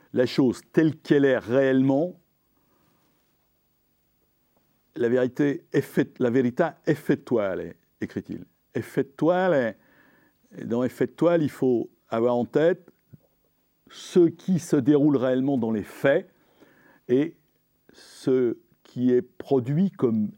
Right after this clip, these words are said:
effet. Hein, c'est, c'est, c'est, c'est, c'est double, ce double, ce double sens qu'on a dans cette, euh, formule qu'on trouve,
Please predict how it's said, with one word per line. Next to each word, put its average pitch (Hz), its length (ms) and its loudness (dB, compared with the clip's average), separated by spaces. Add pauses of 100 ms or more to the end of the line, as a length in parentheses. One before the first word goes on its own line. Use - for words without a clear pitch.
(240)
effet. 143 480 0 (560)
Hein, 120 180 -8 (120)
c'est, - 180 -16
c'est, 110 360 -6
c'est, 107 200 -10
c'est, 98 200 -10
c'est 92 240 -10
double, 113 480 -2 (320)
ce - 160 -8
double, 120 320 0
ce - 400 -12
double 117 280 -2
sens 147 260 -6
qu'on 110 200 -4
a 139 140 -2 (320)
dans 120 180 -4
cette, - 440 -8
euh, 95 180 -2
formule 135 580 0
qu'on 117 160 -8
trouve, 135 360 -2